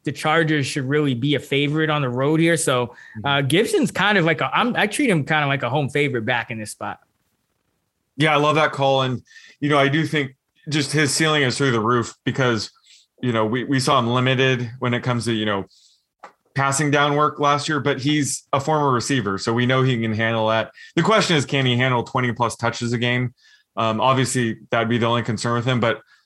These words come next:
Speaker 2: love attacking him early on. So love that cheat code. I'm going a little bit off the map with my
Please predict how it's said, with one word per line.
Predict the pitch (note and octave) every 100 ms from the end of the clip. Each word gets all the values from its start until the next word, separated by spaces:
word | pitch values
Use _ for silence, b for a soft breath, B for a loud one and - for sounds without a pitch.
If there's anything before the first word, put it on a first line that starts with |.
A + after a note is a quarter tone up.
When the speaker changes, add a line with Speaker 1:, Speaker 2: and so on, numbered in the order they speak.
| _
Speaker 2:
love | B2 C#3+ D3 C#3
attacking | B2 A#2 B2 B2+ B2
him | A2
early | A#2+ A#2+ A#2
on. | A2+ A#2 G#2+
So | A#2 A2 - _ b b
love | C#3 E3
that | E3 C#3
cheat | D#3+
code. | D#3+ D3+
I'm | C#3+ D#3 E3
going | E3 E3 D#3
a | C3
little | C#3 C#3+
bit | C#3
off | B2+ C3+ C3+
the | A#2
map | A#2+ C#3
with | A#2 A2+
my | A2+ C3 C#3